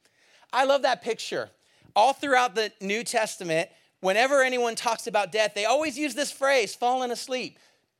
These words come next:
You know what's amazing about falling asleep? Eventually, you what? He's saying you have a hope that you're gonna see loved ones again. You have a hope that death is not the end. You have the hope that if you die,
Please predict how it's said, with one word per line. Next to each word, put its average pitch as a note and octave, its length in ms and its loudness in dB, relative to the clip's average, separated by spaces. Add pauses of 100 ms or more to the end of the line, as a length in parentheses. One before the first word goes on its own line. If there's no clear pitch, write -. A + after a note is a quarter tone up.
You G3 100 -6
know C#4 80 6
what's D4 180 4
amazing B3+ 440 0
about A#3 240 2
falling B3+ 320 0
asleep? C#4 520 -2 (200)
Eventually, C4 520 0
you C4 140 -2
what? C#4+ 340 4 (1400)
He's D#4 200 0
saying D4 300 2
you D#4+ 220 2
have D4 200 4
a C4+ 100 4
hope C#4 460 6 (2000)
that F#3+ 120 -2
you're C#4+ 140 0
gonna D4 160 2
see D4 220 -2
loved C#4 260 4
ones A#3 240 -2
again. F3+ 540 -2
You C#4 180 0
have D4+ 140 4
a C4 80 2
hope B3 480 2 (600)
that G#3 160 -2
death D#4 240 2
is C4+ 140 -4
not C#4 260 -2
the B3 160 0
end. B3+ 200 2
You D4 120 2
have D#4 160 4
the A#3+ 120 2
hope B3 460 2 (200)
that G#3+ 140 2
if B3 140 -2
you D4 180 -2
die, D4 440 4